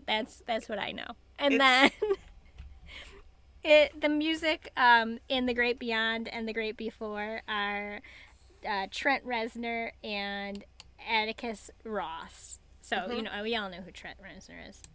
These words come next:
Speaker 1: <laughs>
Speaker 2: I, but I must say, it's a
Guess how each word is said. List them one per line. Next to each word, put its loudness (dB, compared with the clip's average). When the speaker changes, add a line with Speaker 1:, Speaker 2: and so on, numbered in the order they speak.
Speaker 1:
<laughs> 0
Speaker 2:
I, 4
but 6
I 4
must 0
say, -6
it's -14
a -8